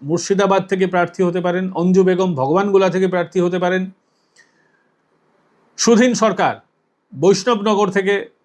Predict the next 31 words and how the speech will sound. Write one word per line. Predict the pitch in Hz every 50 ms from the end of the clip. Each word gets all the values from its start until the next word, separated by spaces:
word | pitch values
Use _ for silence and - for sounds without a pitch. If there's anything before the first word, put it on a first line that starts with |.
| _ _ _
প্রার্থী | 180 175 180 180 - -
হতে | 190 180 185 190
পারেন | 180 180 180 190 202 214 220 - -
এবং | - 156 170 180 180 175 175 170 -
ইংলিশ | 170 202 214 220 226 214 - -
বাজার | 185 185 175 160 170 151 139
এই | - 156 170
কেন্দ্রের | 165 - 170 165 170 165 180 175
প্রার্থী | 170 - 151 143 - - - 165 165 160 151
বদল | 127 113 120 131 151 151 139
হবে। | 123 135 131 170 190 190 196 190 _ _ _ _ _ _ _ _ _ _ -
শিরূপা | - 165 165 160 170 165
মিত্র | 165 160 151 - 165 160
চৌধুরী, | 139 - 156 160 165 156 160 175 175
তিনি | 170 - 151 156 156
অসুস্থ | 156 - 123 - - 185 185 185 -
রয়েছেন, | 190 170 175 175 175 175 - 190 190 190 190 190 - _ _ _ _ _ _ _ _ _ _ _ _
আহ, | - - 64 60 60 55 50 - - - - - - - - _
তিনি | - 175 175 175
নাকি | 170 170 156 - 180
প্রার্থী | 175 156 147 143 - - 165
হতে | 151 151 156 - 147
চাইছেন | - 143 151 147 - - 180
না | 180 175 185 185
বা | 180 170 160 156
প্রার্থী | 151 - 135 135 - - 160
বদলের | 143 135 139 143 143 147
সম্ভাবনা | 139 - 135 139 143 160 170 175 180 180
রয়েছে। | 180 180 180 170 175 202 190 - 131
ইংলিশ | 151 156 156 147 139
বাজারে | 151 143 143 160 170 208 233